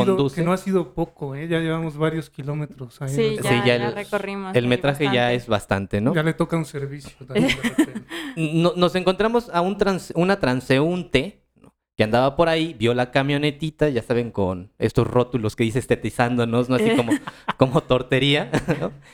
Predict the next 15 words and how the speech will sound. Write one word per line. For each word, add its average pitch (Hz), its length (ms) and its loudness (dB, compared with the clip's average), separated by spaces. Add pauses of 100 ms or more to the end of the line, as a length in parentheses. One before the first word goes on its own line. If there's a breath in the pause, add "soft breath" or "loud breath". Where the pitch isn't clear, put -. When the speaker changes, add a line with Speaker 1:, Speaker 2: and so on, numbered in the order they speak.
(240 loud breath)
Speaker 2:
Eh, 120 440 2
e 160 60 4
hizo 196 240 2
la 196 160 2
parada 185 560 0 (180)
a 135 140 4
bien 151 440 0 (400)
y 135 380 4
la 135 160 2
tenemos 170 340 0
aquí. 254 380 -2 (640)
Por 147 140 6
favor, 220 240 2
Fer, 143 180 -2
preséntate. 160 640 -2